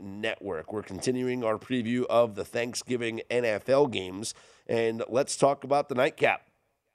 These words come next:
That is going to feature the Buffalo Bills at the New Orleans Saints. And the Saints are a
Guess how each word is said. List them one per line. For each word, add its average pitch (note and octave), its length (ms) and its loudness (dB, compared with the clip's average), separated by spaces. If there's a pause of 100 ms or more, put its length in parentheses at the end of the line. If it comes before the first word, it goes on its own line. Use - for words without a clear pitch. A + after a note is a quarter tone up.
(380)
That G#2 200 4
is G#2 100 0
going B2+ 300 2
to A2 80 -8
feature C#3 480 0 (520)
the G#2+ 140 -4
Buffalo F#3 600 4
Bills D3 520 4 (180)
at - 420 -2 (140)
the A2+ 120 -4
New A2+ 160 -4
Orleans G#2 460 0
Saints. - 420 -6 (360)
And A#2+ 280 4
the G2 100 -2
Saints - 840 0 (460)
are A2+ 240 6
a F#2+ 160 0